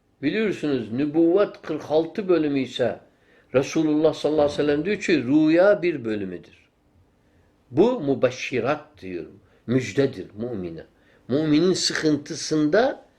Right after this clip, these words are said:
müjdedir. Onun için Resulullah sallallahu aleyhi ve sellem rüyaya çok yatırım yapardı. Her sabah namazında kim rüya görmüşse ben tevil edeyim ona.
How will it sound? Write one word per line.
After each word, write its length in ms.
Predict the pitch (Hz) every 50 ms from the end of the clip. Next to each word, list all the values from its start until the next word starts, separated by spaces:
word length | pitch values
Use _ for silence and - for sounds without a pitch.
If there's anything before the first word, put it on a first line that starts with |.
| _ _ _ _ -
müjdedir. 540 | 120 107 95 90 92 104 98 - - - - _ _ _ _ _ _ _ _ _ _ -
Onun 160 | 220 254 170
için 300 | 196 190 - 190 160 143
Resulullah 400 | 143 139 143 - 151 156 160 151
sallallahu 300 | - - 143 147 151 151
aleyhi 140 | 143 - 147
ve 60 | 143
sellem 320 | 151 160 147 123 104 101 107
rüyaya 760 | 123 139 135 131 123 131 135 131 147 165 190 185 180 - - -
çok 360 | - 160 170 165 - - - _ _ _ _ _ _ _ _ _ _ _ _ _ _ _ _ _ _
yatırım 460 | 101 101 101 104 - - 120 123 120
yapardı. 520 | 107 90 82 - 82 80 76 - _ _ _ _ _ _ _ _ - - - - -
Her 120 | 131 156
sabah 380 | 156 - 160 139 139 143 139 139
namazında 520 | 135 135 135 131 127 123 131 139 131 131
kim 300 | - - 196 190 175 147
rüya 280 | 143 147 139 143 143 139
görmüşse 580 | 131 123 131 131 135 147 - - - 120 120
ben 180 | 117 120 120 117
tevil 280 | 113 110 107 107 110 107
edeyim 280 | 98 90 90 85 80
ona. 200 | 80 78 69 57